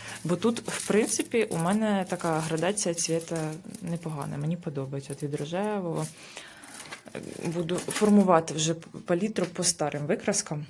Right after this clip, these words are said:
а поки так вони всі будуть підписані. А, і ще, до речі, не знаю, як я буду викрашувати. Ой! Ну, понятно, що лак, е, зверху на тіпсу,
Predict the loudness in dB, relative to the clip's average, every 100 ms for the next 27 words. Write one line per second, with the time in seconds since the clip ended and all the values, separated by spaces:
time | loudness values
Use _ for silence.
0 | -14 -20 -20 -18 -8 -4 0 2 2 2
1 | 0 0 -2 -2 -4 -6 -6 -6 -4 0
2 | 2 0 -4 -6 -14 -18 -16 -16 -18 -20
3 | -20 -20 -20 _ _ _ _ _ _ _
4 | _ 0 0 2 4 4 4 4 6 4
5 | 4 4 2 2 0 0 2 2 2 2
6 | 2 2 0 4 4 6 4 4 4 -2
7 | -10 -4 -2 -2 -4 -16 -18 -18 -20 -20
8 | -20 -16 -16 -16 -20 -20 -20 -14 -8 0
9 | 2 4 4 4 4 2 0 2 2 0
10 | -2 0 0 2 0 0 -2 -4 -6 -8
11 | -4 -6 -4 -8 -6 -8